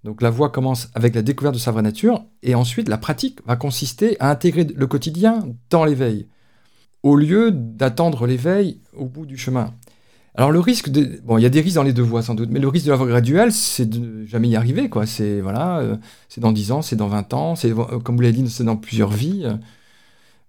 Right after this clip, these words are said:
Euh, non, c'est, c'est mat-, c'est maintenant en fait. Donc les deux voies ont leur place, mais je pense que dans les voies graduelles, il est important de dire que c'est aussi maintenant, quoi. C'est, c'est aussi là. Et quand on, je sais pas, quand on fait la, on fait de la méditation, euh,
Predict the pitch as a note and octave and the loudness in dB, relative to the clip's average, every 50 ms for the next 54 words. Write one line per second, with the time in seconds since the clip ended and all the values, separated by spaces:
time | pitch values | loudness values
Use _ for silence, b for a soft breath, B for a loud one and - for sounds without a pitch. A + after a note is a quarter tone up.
0 | - - - - - - - - - - - - - - - - - - C3 F3 | -20 -20 -20 -18 -18 -18 -18 -20 -20 -20 -20 -20 -20 -20 -20 -20 -10 -2 0 0
1 | F#3 D#3+ B2 - - - - - - - - G2+ G#2+ A2 G#2+ A2 - - - G#2+ | 0 0 -2 -6 -12 -16 -20 -20 -16 -14 -10 -4 -4 -4 -4 -4 -10 -6 -2 0
2 | G#3 A2+ - - - G3 G3+ D#3 - - G#2 G#2+ - - b b b b b b | 2 2 2 0 0 0 0 -2 -2 -4 -6 -8 -10 -14 b b b b b b
3 | b b b b b b - _ _ - C3+ C#3+ A#2+ - - - _ _ _ _ | b b b b b b -20 _ _ 0 0 0 0 0 -8 -20 _ _ _ _
4 | _ _ _ B2 B2+ C3+ B2+ D3+ D#3+ D3 C3+ D3 D#3 C#3+ C3 A#2 A#2 A#2+ B2 - | _ _ _ 0 0 2 4 4 2 2 2 2 2 4 4 2 2 0 0 0
5 | F#3+ B3 A#3+ - - - - - B2+ C3 - - F3+ F#3 - - C3 C#3 C#3 C3 | 0 0 0 -2 -6 -6 -2 -2 0 0 0 -2 -2 -4 -2 0 0 0 2 2
6 | C#3 C3 C3 C3 A#2+ D3 F3+ G3 D#3 C3+ C#3 B2+ - - A#2 - E3+ D3+ C#3+ D3 | 2 2 2 2 2 2 2 2 2 2 0 0 -2 -6 -6 -4 -4 -4 -2 -4
7 | C#3+ E3 - C#3+ C3 - - C#3 - - - _ _ - C#3+ C3 A#2+ - - D#3 | -4 -4 -4 -4 -4 -4 -4 -6 -6 -10 -16 _ _ -12 -12 -10 -8 -6 -4 -2
8 | C3+ C3+ B2 B2 D3+ D3 B2+ A2+ A#2 A2 A2 - - - B2 G#2+ G#2+ G#2+ G#2+ - | -2 -2 -2 -4 -4 -6 -6 -6 -6 -8 -12 -12 -14 -14 -14 -12 -12 -16 -18 -20
9 | - - A#2+ A2+ A#2 A#2+ - - - B2+ C3 C3 C#3 D3 C#3+ A#2+ A#2 A#2+ B B | -20 -20 -18 -16 -14 -14 -12 -10 -10 -8 -8 -8 -6 -6 -4 -4 -6 -6 B B
10 | B B B B C3+ A#2+ B2+ B2+ A#2+ C3 C3 B2+ B2 A#2+ A#2 A2+ A2+ A2+ G#2+ - | B B B B -8 -4 -4 -4 -2 0 0 2 2 2 2 2 2 0 -2 -4
11 | - D#3 - - A#2+ A#2 - B2 A2+ B2 B2 F#2+ - A2 A#2 A#2 C3 B2 A#2 A#2 | -6 -6 -2 -2 -4 -2 -2 -4 -2 -2 -2 -4 -4 -4 -4 -2 0 2 2 2
12 | A2+ A#2 G#2+ - G#2 G#2+ - - F#3 G3 F#3 E3+ B2+ A2 | 0 -2 -6 -8 -8 -8 -4 -2 -2 0 0 2 0 0